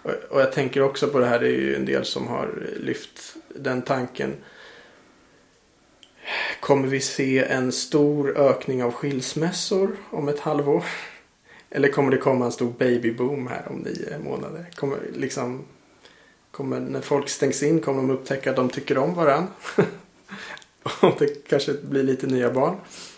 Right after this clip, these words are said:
Eller är det, kommer vi se en massa äktenskap som går sönder här och familjer som går sönder?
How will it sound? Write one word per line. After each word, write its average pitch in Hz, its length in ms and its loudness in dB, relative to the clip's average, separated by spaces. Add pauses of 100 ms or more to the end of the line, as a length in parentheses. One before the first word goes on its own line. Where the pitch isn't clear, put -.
(520)
Eller 127 260 0
är 127 240 -4
det, 135 200 -6 (120)
kommer 131 140 -4
vi 127 80 -4
se - 140 -6
en 127 60 -2
massa 127 260 -4
äktenskap - 580 -10
som - 180 -12
går - 120 -10
sönder - 320 -10
här 143 100 -8
och 143 80 -10
familjer 135 420 -8
som 147 180 -10
går 143 60 -10
sönder? - 260 -14